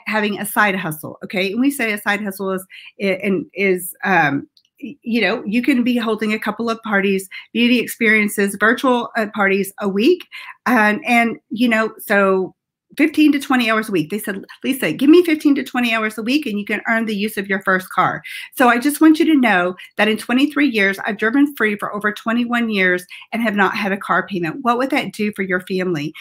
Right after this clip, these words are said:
So let me just put it into some m-, financial, so some financial terms, is if you did not have a car payment, and in our, um, our, and you, we can take a cash. Mary Kay pays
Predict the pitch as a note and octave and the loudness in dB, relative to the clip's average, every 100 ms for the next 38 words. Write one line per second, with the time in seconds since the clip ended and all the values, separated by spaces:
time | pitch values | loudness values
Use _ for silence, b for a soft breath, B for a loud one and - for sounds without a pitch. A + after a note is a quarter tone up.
0 | B - B3+ C4+ D4+ D4 C4 - A3 G#3+ | B 0 4 6 6 6 -2 -4 -2 0
1 | G#3 - G#3 G#3+ G3 - A3 G3+ - G#3+ | -2 -2 -6 -4 -4 -4 -2 -2 0 0
2 | G3+ G#3 A#3 A3 A3 B B - C4+ B3 | 2 0 -2 -4 -6 B B -12 -10 -2
3 | G#3+ G#3+ G3+ G3+ G#3+ A#3+ B3 - _ - | -2 2 2 2 0 -2 -4 -6 _ 2
4 | C4 C#4 F#4 - B B - B3 B3 C4+ | 4 6 4 0 B B 0 2 2 4
5 | D4+ C#4+ C4+ C4+ C#4 C4+ C4+ C4+ B3+ C4 | 2 4 4 4 2 -2 0 2 2 2
6 | G#3 D#3+ A2 - b b b - A#3 A3 | 0 0 -4 -12 b b b -2 2 2
7 | G#3+ - - A3 A3 G#3 - A3+ A3+ A#3 | 0 -6 -14 -4 -2 -2 0 4 4 4
8 | - A3+ G3+ G3+ - A3 A3 A3+ - A3 | 0 0 0 0 0 4 4 2 -2 -4
9 | G#3+ G#3+ A#3 D4 C#4 C#4 D4 D4 A3 B3+ | -4 -4 -2 -2 -2 -2 -4 0 0 0
10 | - - - G#3 A3 B3 A3 A#3+ G#3+ | -4 -14 -6 -2 -2 -2 -4 -4 -6